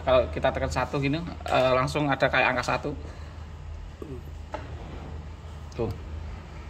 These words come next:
Enggak, ini ya, enggak mengecewakan. Kalau Crown sejauh ini masih belum mengecewakan, guys. Untuk, eh, ini memang salah satu merek favorit ya.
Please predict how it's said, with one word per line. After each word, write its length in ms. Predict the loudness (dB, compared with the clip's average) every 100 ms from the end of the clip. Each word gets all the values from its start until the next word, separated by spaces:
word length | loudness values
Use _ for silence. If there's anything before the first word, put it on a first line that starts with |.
| -10 -10 -12 -12 -12 -6
Enggak, 400 | 4 6 6 4 0 -4 -6 -6 -6 -6 -6 -6 -2 8
ini 160 | 10 10
ya, 80 | 8 2 0 -2 -4 -6 -4 4
enggak 160 | 6
mengecewakan. 480 | 8 8 8 8 6
Kalau 240 | 6 6
Crown 160 | 6 6
sejauh 240 | 8 10
ini 160 | 12 10
masih 240 | 8 8
belum 160 | 10 10
mengecewakan, 400 | 10 8 8 8
guys. 320 | 6 4 0 0 4
Untuk, 240 | 6 6 2 -2 2
eh, 320 | 6 8 8
ini 240 | 6 6
memang 480 | 6 6 6 4 2
salah 160 | 4 6
satu 480 | 6 6 6 6 4
merek 240 | 4 4 2
favorit 320 | 2 4 4
ya. 160 | 2